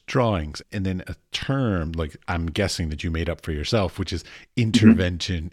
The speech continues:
Speaker 1: in architecture, which I think is a fascinating sort of direction to go in with art.
Speaker 2: That's something what I do,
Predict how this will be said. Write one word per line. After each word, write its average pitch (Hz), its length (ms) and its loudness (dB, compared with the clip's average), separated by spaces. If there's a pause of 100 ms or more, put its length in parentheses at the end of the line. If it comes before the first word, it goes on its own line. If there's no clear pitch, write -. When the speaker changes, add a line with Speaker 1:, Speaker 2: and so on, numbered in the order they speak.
Speaker 1:
in 87 240 -4
architecture, 87 800 -6 (220)
which - 160 -2
I 135 40 4
think 139 220 -2
is 110 100 -2
a 110 60 0
fascinating 95 880 0
sort 85 220 -2
of 73 160 -8 (500)
direction 90 640 0
to 82 80 -4
go 87 280 0
in 78 280 -4
with 87 380 -2 (520)
art. - 420 -4 (460)
Speaker 2:
That's 151 300 4
something 151 380 2
what 127 160 6
I 123 220 6
do, 110 580 2